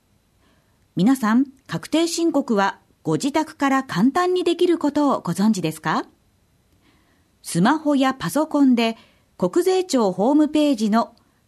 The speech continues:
確定申告書作成コーナーにアクセスし、案内に従って入力すれば、税額などが自動で計算され、確定申告書などを作成できます。また、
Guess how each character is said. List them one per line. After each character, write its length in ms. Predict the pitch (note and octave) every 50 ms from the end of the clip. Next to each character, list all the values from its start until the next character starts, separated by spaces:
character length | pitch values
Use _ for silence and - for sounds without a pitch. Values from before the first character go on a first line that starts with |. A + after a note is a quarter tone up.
| _
確 260 | - E3+ E3 E3 -
定 240 | - - F4 F4 F4
申 280 | E4+ - D#4+ D#4 D#4+ D4+
告 200 | D4 C#4+ C#4 -
書 220 | - - C4+ B3+ B3
作 240 | - F3+ D3+ -
成 260 | - - - F4+ F#4 F4+
コ 240 | F#4 - F4+ F4+
ー 40 | F4
ナ 220 | D#4 D4 C#4+ C4 C4
ー 20 |
に 160 | A3+ G#3+ - -
ア 120 | - B3
ク 100 | - -
セ 140 | - A#3+ A3
ス 140 | - - -
し、 300 | - F#3 F3+ F3+ F3+ _ _ _ _ _ _ _ _ _ _ -
案 240 | D#3 F#3 A#3+ C#4
内 220 | D4+ D#4 D#4 D4+ C4
に 120 | A#3 G#3
従 280 | - - - B3+ C4 C#4+
っ 60 | C#4+
て 220 | C#4+ - C#4+ C#4 A#3+
入 200 | G#3 G3 B3 C4+
力 220 | C#4+ C#4+ C#4+ -
す 100 | - C#4
れ 120 | C4+ C4+ A3
ば、 220 | F#3+ G3 - - _ _ _ _ _ _ _ _ _ _ _ -
税 240 | A#2+ E3+ G3 C4 C#4
額 240 | C#4 C#4+ C#4 C#4 C4
な 120 | C4+ C4+
ど 120 | B3 A#3
が 240 | G3+ G3+ G#3 - - - - - -
自 120 | D#3 C#3+
動 200 | A#2+ F3 C#4 E4+
で 160 | - E4+ E4+
計 220 | E4+ - D4+ D4+ D4
算 240 | D4 C#4+ C#4 C4+ B3+
さ 160 | C4+ B3+ A#3
れ、 260 | A3 A3 - - _ _ _ _ _ _ _ _ _ _ _
確 220 | - E3+ F3 - -
定 200 | - D#4+ E4 D#4+
申 240 | D#4+ D#4 D#4 D#4 D4
告 200 | D#4+ D4+ D#4 -
書 120 | - D#4
な 140 | C#4+ D4+ C#4+
ど 140 | B3 A#3 A3+
を 80 | A3
作 220 | G#3+ - D#3 - -
成 220 | - G3 G#3 G#3
で 100 | F#3 G3+
き 100 | - G3+
ま 140 | D3+ D#3+ G#3+
す。 160 | - - _ _ _ _ _ _ _ _ _ _ _ _ _ _ _ _ _ _ _ _ _ _ _ _ _ - -
ま 120 | F3+ F3+
た、 260 | - G#3 F#3+ - -